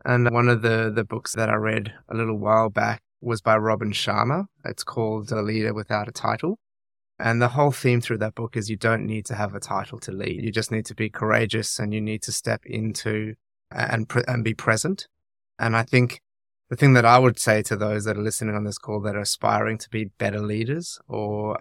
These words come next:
or aspiring to be a leader, you don't need the title. You don't need letters next to your name or behind your name or academic transcripts.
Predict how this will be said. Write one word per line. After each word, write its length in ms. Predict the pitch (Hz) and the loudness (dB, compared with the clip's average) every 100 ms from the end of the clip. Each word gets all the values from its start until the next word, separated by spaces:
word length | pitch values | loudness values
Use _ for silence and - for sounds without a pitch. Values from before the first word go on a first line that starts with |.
| 110 | -6
or 160 | 110 | -4
aspiring 380 | 107 - 110 110 | -6 -2 -2 -2
to 80 | 110 | -4
be 220 | 98 110 | -4 -2
a 140 | 113 107 | 0 -2
leader, 380 | 107 110 135 190 _ _ _ | -2 0 0 -2 _ _ _
you 120 | 131 | 0
don't 220 | 131 147 120 | 2 2 2
need 440 | 113 117 117 110 | 0 0 0 -2
the 80 | 104 | -6
title. 640 | - 107 104 98 - 185 _ _ _ _ | -4 0 0 0 -4 -6 _ _ _ _
You 100 | - | -6
don't 200 | 110 113 | -2 -2
need 180 | 113 107 | -2 -2
letters 480 | 110 117 123 117 - | 0 0 0 -4 -6
next 300 | - 117 - | -4 -4 -4
to 80 | - | -4
your 100 | 113 | -2
name 240 | 110 113 110 | 0 -2 -4
or 80 | |
behind 400 | 107 107 110 113 | -6 -2 0 -2
your 120 | 113 110 | -2 -2
name 500 | 110 110 110 110 107 | -2 -2 -4 -4 -6
or 440 | 107 107 110 - | -6 -4 -6 -6
academic 580 | 117 - 117 110 107 - | -8 -8 -6 -4 -6 -6
transcripts. 720 | - 110 104 - 113 - - | -2 -2 -2 -4 -6 -4 -14